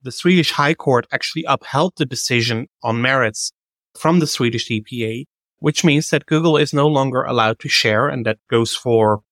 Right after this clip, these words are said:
all search engines. They're no longer allowed to share that a link was removed because of a right to be forgotten request.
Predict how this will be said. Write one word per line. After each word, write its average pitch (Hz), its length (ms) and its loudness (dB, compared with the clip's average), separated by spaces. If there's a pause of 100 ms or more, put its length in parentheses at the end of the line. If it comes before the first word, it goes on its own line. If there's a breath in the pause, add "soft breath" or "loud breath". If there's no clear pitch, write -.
(200)
all 131 220 4
search 110 400 -2
engines. 110 540 -6 (340)
They're 127 180 0
no 131 240 2
longer 131 300 0
allowed 110 240 0
to - 100 -12
share 107 480 -2 (200)
that 135 320 -2 (260)
a 147 60 0
link 135 320 2
was 127 180 -2
removed 120 380 -2
because 160 400 0
of 143 120 0
a 139 80 0
right 120 200 0
to 131 100 -8
be 123 100 -4
forgotten 127 460 -8
request. - 580 -12